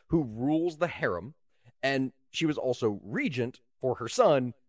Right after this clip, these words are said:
because Murad the Fourth was eleven years old. <laughs> However, when this happened, Ibrahim, his little brother, was confined in the Kafes, which is a secluded part of the royal harem that is under surveillance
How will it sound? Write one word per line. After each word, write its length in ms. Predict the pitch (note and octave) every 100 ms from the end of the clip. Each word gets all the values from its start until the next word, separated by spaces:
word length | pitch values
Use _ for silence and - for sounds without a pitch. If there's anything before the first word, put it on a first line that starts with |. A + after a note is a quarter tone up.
| _
because 460 | D3+ E3+ C#3 A2+ - _ _ _ _ _ _
Murad 300 | - D3 E3+
the 80 | D3+
Fourth 240 | - D#3+ C#3+
was 100 | C#3+
eleven 300 | C3 B2 A#2+
years 160 | A#2+
old. 260 | B2 F#2+ - - - _ _ _
<laughs> 520 | _ _ _ - -
However, 500 | - D3+ A#3+ D3+ A#2 - -
when 140 | C3
this 160 | A#2 -
happened, 560 | - B3 A#3 C#3 A2+ - _ _ _ G3+
Ibrahim, 800 | C4 C#4+ G#3+ A2+ A2 F#2 F2+ A#2 _ _ _ -
his 180 | B2+ G2+
little 260 | C#3 B2
brother, 520 | F2+ G#3+ B3 B2+ G2+ - _
was 200 | A#2 C#3
confined 680 | - B2 - - A2 G#2+ G2+ -
in 220 | F#2+ E2+
the 80 | - -
Kafes, 760 | - E3+ C3 G#2+ - - - _ _
which 200 | C3 C#3 D3
is 180 | B2+ G2+
a 100 | B2
secluded 720 | - C#3+ _ B2 C3 C#3+ C3+
part 320 | - G2 - -
of 160 | F#2+
the 80 | G#2
royal 320 | F#2 F#2 D#2+
harem 500 | - A3 E3+ G#2+ A2 _ _ -
that 100 | C3
is 140 | C3
under 180 | C3 A2+
surveillance 720 | G2+ G#2+ F#2 A3+ D#3+ A2 G#2+